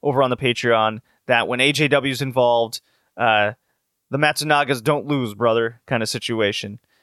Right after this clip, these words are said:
And they're even cutting promos that the company is weaker, and you see that throughout this show and post-match interviews,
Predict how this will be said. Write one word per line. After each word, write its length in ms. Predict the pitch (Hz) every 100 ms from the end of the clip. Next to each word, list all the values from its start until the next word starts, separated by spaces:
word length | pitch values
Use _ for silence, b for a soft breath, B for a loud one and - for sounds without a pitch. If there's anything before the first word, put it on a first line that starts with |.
| _
And 360 | - 110 104 110
they're 200 | 139 131
even 220 | 135 127
cutting 300 | 117 131 110
promos 640 | - - 180 160 147 143 -
that 180 | 127
the 180 | - 110
company 420 | - 123 - 107 95
is 160 | 101
weaker, 500 | 127 180 165 160 147
and 160 | 131 113
you 60 |
see 220 | 107 135 117
that 220 | 123 131
throughout 300 | 123 101 -
this 120 | 143
show 300 | - 139 131
and 120 | 107
post-match 580 | - 156 - 151 135 -
interviews, 640 | 135 123 131 123 117 120